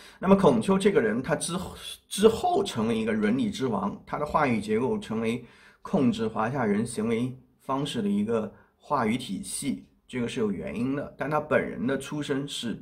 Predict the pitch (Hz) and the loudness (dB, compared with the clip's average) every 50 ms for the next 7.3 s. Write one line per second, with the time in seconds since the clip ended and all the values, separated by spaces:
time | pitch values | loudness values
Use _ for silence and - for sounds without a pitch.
0 | - - 202 156 117 95 98 95 104 98 101 101 104 101 101 - - - - _ | -8 -6 -2 -2 0 -2 -2 -4 -4 -4 -2 -2 -2 -2 -4 -4 -8 -12 -16 _
1 | _ _ _ _ _ - - 135 131 135 143 131 120 120 113 - - - _ _ | _ _ _ _ _ -8 -6 -6 -4 -2 -2 0 0 -2 -2 -6 -10 -20 _ _
2 | _ _ _ - - - 139 123 143 135 143 131 - - - - _ _ _ 113 | _ _ _ -12 -10 -8 -4 -2 0 0 0 -2 -6 -10 -14 -18 _ _ _ -4
3 | 110 104 98 - - - _ _ - - - - _ _ _ _ _ - - 120 | -4 -4 -4 -6 -14 -20 _ _ -20 -20 -20 -20 _ _ _ _ _ -10 -8 -4
4 | 107 123 117 120 117 - - - - _ _ - - - - - - _ - 156 | -2 0 0 0 0 -2 -6 -12 -14 _ _ -20 -20 -20 -20 -20 -16 _ -2 0
5 | 160 151 - 196 180 190 180 156 135 110 - - - - 147 143 143 147 147 151 | 0 2 4 4 6 6 6 6 4 2 2 0 -2 -2 -2 0 2 2 0 0
6 | 151 - - - _ _ _ - 139 127 117 107 101 101 101 95 98 98 101 120 | -2 -6 -14 -20 _ _ _ -2 2 2 4 4 4 2 2 2 0 0 0 -2
7 | 135 - 139 139 - - | 0 0 -2 -2 -2 -4